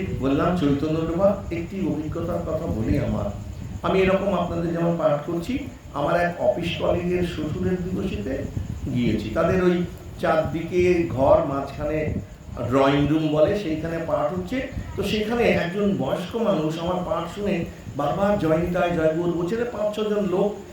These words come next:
তাদের দেখেই বোঝা গেল তারা ভক্ত। তিলক মালা আছে গলায়, উম, কপালে তিলক আছে, গলায় মালা আছে,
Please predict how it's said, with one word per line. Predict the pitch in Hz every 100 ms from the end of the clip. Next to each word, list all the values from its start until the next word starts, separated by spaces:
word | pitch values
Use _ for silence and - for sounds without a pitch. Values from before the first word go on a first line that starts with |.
| - 175
তাদের | 175 170 127 127
দেখেই | 156 214 190
বোঝা | 143 156 156
গেল | 147 143
তারা | 135 - 120
ভক্ত। | 113 113 - 117 113 - - - - -
তিলক | 127 123 123
মালা | 110 104
আছে | 101 104 - 110
গলায়, | 101 98 101 101 101 - - - -
উম, | 110 98
কপালে | 98 101 104 101
তিলক | 107 101 104 101
আছে, | 104
গলায় | 95 98 98 101
মালা | 98 101
আছে, | - -